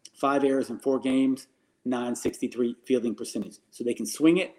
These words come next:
Their pitching staff seems suspect, and they may be able to kick it around when they play L S U on Sunday. I will tell you this. They have some guys that can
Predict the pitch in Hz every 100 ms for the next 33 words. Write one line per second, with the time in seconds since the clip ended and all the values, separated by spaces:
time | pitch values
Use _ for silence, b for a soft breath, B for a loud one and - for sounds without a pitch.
0 | b b 123 113 - 143 - 139 131 139
1 | 131 - 151 - 151 147 - b b b
2 | 117 123 127 - - 127 113 107 - -
3 | - - 127 123 120 117 107 b b 120
4 | 120 117 127 120 117 117 - 117 113 104
5 | 98 - 117 104 - _ _ _ _ _
6 | _ _ _ _ - b b 113 135 170
7 | - 180 170 165 120 - b b b 127
8 | 151 156 147 143 135 123 110 -